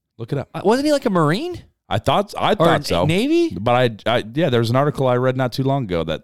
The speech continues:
Speaker 1: that talked about that. That's just a conspiracy, that he was not a, a sniper. Mister Rogers.
Speaker 2: Yeah, he was.
Speaker 1: Welcome to my neighborhood.
Speaker 2: Mister Rogers wasn't a sniper or Navy seal. Here's how that myth started.
Speaker 1: See?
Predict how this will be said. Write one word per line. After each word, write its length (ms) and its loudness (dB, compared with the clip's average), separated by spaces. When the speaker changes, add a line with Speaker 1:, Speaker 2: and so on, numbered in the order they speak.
Speaker 1:
that 120 -4
talked 240 -2
about 280 -2
that. 180 -4
That's 220 -4
just 180 -6
a 40 -8
conspiracy, 680 -6
that 120 -6
he 100 -2
was 160 -2
not 260 -4
a, 320 -6
a 80 -4
sniper. 540 -8
Mister 280 0
Rogers. 800 -6
Speaker 2:
Yeah, 240 2
he 80 2
was. 200 0
Speaker 1:
Welcome 300 0
to 100 0
my 220 2
neighborhood. 680 2
Speaker 2:
Mister 440 2
Rogers 460 2
wasn't 360 2
a 80 -2
sniper 500 0
or 220 2
Navy 260 0
seal. 200 -2
Here's 280 0
how 140 2
that 220 0
myth 400 0
started. 460 -2
Speaker 1:
See? 420 0